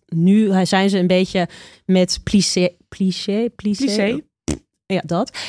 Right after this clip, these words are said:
Speaker 1: En dat vond ik dan weer niet zo leuk. Ik wil ze graag met zo'n lijntje. Dus dan had ik op Vinted even rondgezocht. Heel veel dingen gehard. Drie besteld uiteindelijk.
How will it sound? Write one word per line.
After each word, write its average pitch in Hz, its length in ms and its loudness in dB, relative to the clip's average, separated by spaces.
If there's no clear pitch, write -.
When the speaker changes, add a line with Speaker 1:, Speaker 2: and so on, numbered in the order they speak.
Speaker 1:
En 233 100 2
dat 233 100 2
vond 262 140 2
ik - 60 0
dan 226 80 2
weer 220 80 4
niet 214 120 0
zo 208 80 -2
leuk. 185 180 2
Ik 175 100 0
wil 214 100 2
ze 214 80 -2
graag 220 160 0
met 208 140 2
zo'n 180 200 2
lijntje. 208 520 4
Dus 190 140 -2
dan 208 80 -2
had 208 100 -2
ik 202 60 -8
op 202 120 -4
Vinted 196 560 0
even 185 320 0
rondgezocht. 180 760 0
Heel 185 160 2
veel 175 100 -2
dingen 180 220 0
gehard. 175 560 0
Drie 185 260 0
besteld 208 420 -2
uiteindelijk. 190 540 -2